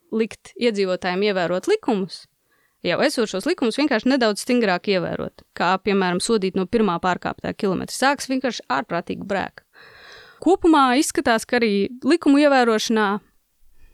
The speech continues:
tik daudz, cik, nu, ot, galīgi nevar neievērot, tik daudz mēs ievērojam, bet, nu, visu pārējo, principā, atstāt palēkajā zonā. Un nevelti Latvijā ir augstākais ēnu ekonomikas īpatsvars Baltijas valstīs.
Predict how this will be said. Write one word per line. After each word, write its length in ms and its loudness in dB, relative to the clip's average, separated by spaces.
tik 200 0
daudz, 320 2
cik, 300 -6
nu, 160 2
ot, 160 0
galīgi 400 0
nevar 240 0
neievērot, 560 0
tik 180 -4
daudz 220 -2
mēs 180 -2
ievērojam, 460 2
bet, 160 -4
nu, 80 2
visu 180 -2
pārējo, 400 2
principā, 460 0
atstāt 560 -6
palēkajā 500 2
zonā. 360 0
Un 140 0
nevelti 380 0
Latvijā 440 0
ir 200 2
augstākais 800 0
ēnu 260 4
ekonomikas 520 -2
īpatsvars 500 -6
Baltijas 400 -4
valstīs. 540 -10